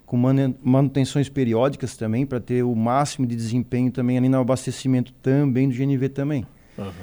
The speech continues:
Speaker 1: E quem sabe, né, daqui a pouco aí a gente também já tá entrando no, no segmento de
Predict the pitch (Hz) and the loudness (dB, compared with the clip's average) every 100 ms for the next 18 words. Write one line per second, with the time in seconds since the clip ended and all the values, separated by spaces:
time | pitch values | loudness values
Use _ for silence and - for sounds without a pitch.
0 | 95 117 - - 247 262 - 185 226 196 | -18 -18 -14 -6 0 0 2 2 4 2
1 | 170 175 143 131 131 131 151 147 135 151 | -2 -2 -2 -4 -6 -4 -4 -2 -2 -2
2 | 151 151 147 143 147 151 151 143 139 156 | -6 -8 -4 -2 -2 -2 -2 -2 -2 0
3 | 151 156 151 147 139 135 - 139 139 135 | 0 2 4 4 2 0 -4 0 2 2
4 | 139 139 131 147 147 147 143 127 | 2 -2 -2 2 4 4 4 2